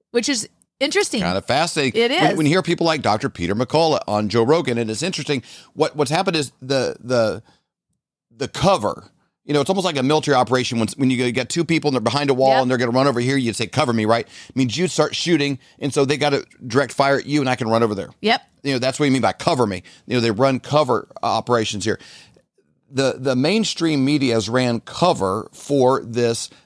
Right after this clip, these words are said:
Speaker 2: covid response
Speaker 1: Exactly.
Speaker 2: since the get-go. Well, that's falling down. You got a guy like Joe Rogan with eleven million views per show, and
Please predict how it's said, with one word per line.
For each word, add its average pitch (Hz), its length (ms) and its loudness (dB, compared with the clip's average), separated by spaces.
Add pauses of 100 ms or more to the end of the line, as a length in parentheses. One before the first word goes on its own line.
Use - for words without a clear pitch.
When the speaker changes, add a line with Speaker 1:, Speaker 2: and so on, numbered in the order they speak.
(300)
Speaker 2:
covid 143 400 2
response 120 540 0
Speaker 1:
Exactly. 180 680 -6
Speaker 2:
since 135 160 -2
the - 140 -4
get-go. 135 320 -4 (180)
Well, 139 200 0
that's 131 340 -2
falling 131 400 -2
down. 170 220 0
You 127 40 -2
got 127 120 0
a - 20 -2
guy 147 100 2
like 135 140 0
Joe 190 200 0
Rogan 151 380 0
with 127 140 -6
eleven 123 400 -2
million 165 260 -2
views 143 260 -2
per 156 160 -6
show, 107 380 -2 (340)
and 120 240 -2